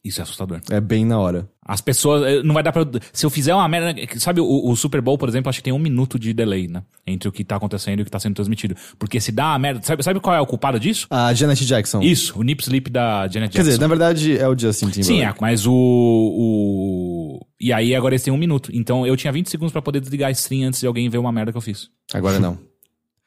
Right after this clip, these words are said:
Speaker 2: Então é isso. Então, se você gostaria de acompanhar as nossas transmissões,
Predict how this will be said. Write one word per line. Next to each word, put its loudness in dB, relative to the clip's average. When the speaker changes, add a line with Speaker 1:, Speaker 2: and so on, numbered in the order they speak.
Speaker 2:
Então 4
é 6
isso. 4
Então, 4
se 2
você 2
gostaria 2
de 4
acompanhar 0
as 0
nossas 0
transmissões, 0